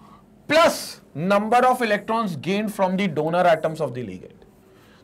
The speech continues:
तो जो डोनर एटम्स नंबर ऑफ इलेक्ट्रॉन्स देगा उसको ऐड करेंगे,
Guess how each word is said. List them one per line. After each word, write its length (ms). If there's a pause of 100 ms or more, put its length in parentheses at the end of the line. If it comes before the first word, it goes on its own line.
तो 60
जो 140
डोनर 380
एटम्स 380 (120)
नंबर 240
ऑफ 140
इलेक्ट्रॉन्स 420
देगा 260 (140)
उसको 300
ऐड 240
करेंगे, 340